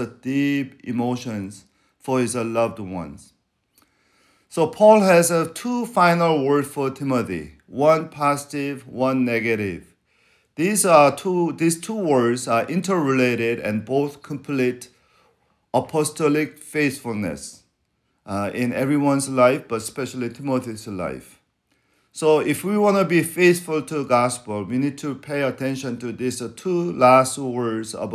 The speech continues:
Paul to Timothy. The positive word here is a guard,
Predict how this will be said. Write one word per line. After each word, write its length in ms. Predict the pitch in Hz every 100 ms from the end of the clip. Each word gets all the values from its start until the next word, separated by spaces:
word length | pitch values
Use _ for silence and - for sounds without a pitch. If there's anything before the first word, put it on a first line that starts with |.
| 110
Paul 300 | - 143 135
to 160 | 135 123
Timothy. 560 | 127 110 104 85 - _ _ _ _ _ _
The 100 | -
positive 580 | 143 - 196 208 - 226
word 540 | 202 156 139 139 135 120 143
here 240 | 139 131
is 240 | - 107
a 80 | 117
guard, 580 | 101 113 113 98 85 -